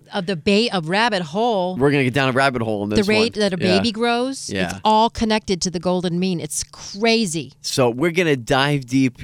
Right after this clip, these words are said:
Speaker 2: I think, next week into the sacred geometry for episode forty.
Speaker 1: Because what? Your binary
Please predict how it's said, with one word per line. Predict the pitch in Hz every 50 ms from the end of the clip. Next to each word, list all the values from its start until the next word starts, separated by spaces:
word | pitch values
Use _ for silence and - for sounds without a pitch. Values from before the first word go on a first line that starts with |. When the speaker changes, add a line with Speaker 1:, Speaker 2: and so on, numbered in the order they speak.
| - -
Speaker 2:
I | 101 104
think, | - 120 110
next | 110 113 113 - - -
week | 123 120 - 131
into | 123 113 - - 135 127 120 110 110 - _ -
the | 110 117 113
sacred | 104 - - 139 127 - 131 110
geometry | 117 120 113 117 120 117 107 - 117 107
for | - 135 127
episode | 170 175 - 180 156 - 180 165 156 139
forty. | - - - - 196 208 262 302 339 320 277 170 113 87 - - - - -
Speaker 1:
Because | 247 - 262 220 254
what? | 320 311 226 196
Your | 190 160
binary | 208 202 220 262 302 320 220 180 165 165 160 -